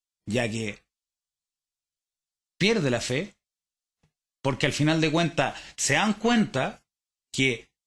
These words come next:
Dios les falló? Hay un montón de personas que les pasa eso. Y se van a unas depresiones terribles. Depende de cómo tú lo enfocas. Igual que la otra persona que es existencial y dice, "Bueno, ¿para qué me esfuerzo?".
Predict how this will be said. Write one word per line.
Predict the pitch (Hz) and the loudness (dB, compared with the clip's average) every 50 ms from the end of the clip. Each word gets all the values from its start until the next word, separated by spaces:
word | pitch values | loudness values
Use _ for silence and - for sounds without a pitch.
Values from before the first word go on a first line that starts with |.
| _ _ _ | _ _ _
Dios | 104 107 139 196 226 220 - - - - - - - _ _ _ _ - | -2 0 2 2 4 4 2 2 2 0 -2 -6 -10 _ _ _ _ -6
les | 107 131 131 | -4 -4 -2
falló? | - - 127 120 120 143 170 196 247 240 - _ _ _ _ _ _ _ _ _ _ _ _ _ _ _ - | -2 -2 -2 0 2 2 2 0 0 -4 -10 _ _ _ _ _ _ _ _ _ _ _ _ _ _ _ 0
Hay | 151 180 | 2 4
un | 208 208 | 4 4
montón | 202 160 - 156 170 | 4 4 2 2 2
de | 196 | 2
personas | 214 202 196 - 220 214 202 | 2 2 2 2 2 2 0
que | - - | 0 -2
les | 196 170 | -2 0
pasa | - 190 175 - 214 | 0 -2 0 0 0
eso. | 233 220 - 135 113 - _ _ _ _ _ _ _ - | 0 0 -2 -4 -6 -8 _ _ _ _ _ _ _ -2
Y | 143 | 0
se | - - 208 | 0 2 2
van | 214 233 247 | 2 4 4
a | 247 247 | 4 4
unas | 247 240 247 240 208 | 6 4 4 4 4
depresiones | 226 220 190 185 - - 226 233 214 - | 2 2 4 2 4 4 4 2 2 2
terribles. | - 190 175 196 254 302 294 247 135 113 - - _ _ _ _ _ _ _ _ - _ _ _ _ _ _ _ _ _ _ _ _ _ _ _ _ _ _ _ _ _ _ _ _ _ _ _ _ _ _ _ _ _ _ _ _ _ _ _ _ _ _ _ _ _ _ | -2 0 0 2 0 0 0 0 -2 -4 -6 -12 _ _ _ _ _ _ _ _ -20 _ _ _ _ _ _ _ _ _ _ _ _ _ _ _ _ _ _ _ _ _ _ _ _ _ _ _ _ _ _ _ _ _ _ _ _ _ _ _ _ _ _ _ _ _ _
Depende | - 101 110 110 127 143 147 147 | -6 -4 -2 0 0 0 0 0
de | 147 | 0
cómo | 147 156 151 156 | -2 -2 -2 -2
tú | 165 165 | -2 -2
lo | 175 | -2
enfocas. | 190 175 - - 117 107 101 98 - _ _ _ _ _ _ _ _ _ _ _ _ _ _ _ _ _ _ _ _ _ _ _ _ _ _ _ | -4 -4 -4 -6 -6 -6 -10 -12 -16 _ _ _ _ _ _ _ _ _ _ _ _ _ _ _ _ _ _ _ _ _ _ _ _ _ _ _
Igual | - 147 185 190 | -2 -2 -2 0
que | - 285 | 0 0
la | 254 | 0
otra | 202 196 285 | 0 0 0
persona | 302 262 - - 320 349 349 | 0 0 0 -2 -2 -2 -2
que | 254 254 254 | 0 0 0
es | 247 | 0
existencial | 202 - - 220 - - 226 208 - 254 277 | 0 0 -2 -2 0 0 0 2 2 2 2
y | 285 | 2
dice, | 269 226 196 233 | 2 2 2 2
"Bueno, | 226 240 269 294 277 | 2 2 2 2 2
¿para | 220 202 | 2 0
qué | 202 226 | 2 0
me | 233 | 0
esfuerzo?". | 208 - - 233 220 - - 156 151 | 0 0 0 -2 -2 0 -2 -2 -4